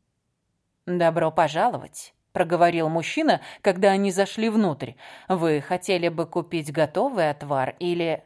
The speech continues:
Он осекся, когда Хасина опустила капюшон. Его глаза округлились,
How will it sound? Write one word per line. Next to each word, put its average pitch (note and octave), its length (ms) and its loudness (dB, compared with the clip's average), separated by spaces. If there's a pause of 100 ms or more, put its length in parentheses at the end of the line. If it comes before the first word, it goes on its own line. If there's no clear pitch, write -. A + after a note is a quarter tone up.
(640)
Он F3+ 200 0
осекся, E3+ 640 -4
когда C#3+ 360 -4
Хасина F#3 680 -4
опустила F3+ 600 -6
капюшон. D#3 600 -6 (300)
Его F#3+ 300 2
глаза F3+ 420 4
округлились, F3+ 920 -4